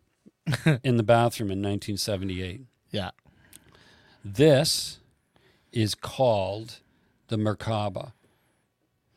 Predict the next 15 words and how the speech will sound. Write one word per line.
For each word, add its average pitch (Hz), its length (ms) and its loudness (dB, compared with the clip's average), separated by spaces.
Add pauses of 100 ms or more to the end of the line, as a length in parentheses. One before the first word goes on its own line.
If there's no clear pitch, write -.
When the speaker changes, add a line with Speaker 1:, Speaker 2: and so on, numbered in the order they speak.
(320)
Speaker 2:
Now, 110 180 2
the 107 60 0
Merkaba 131 840 4 (920)
is 101 240 -2
what 110 340 2 (920)
Elijah 113 640 2
left 98 400 -12
in. 151 220 -14 (840)
It 101 120 -10
was 101 120 -8
called 117 440 2
a 123 40 -2
picture 104 460 -4
called 95 320 -6
the, 92 160 -8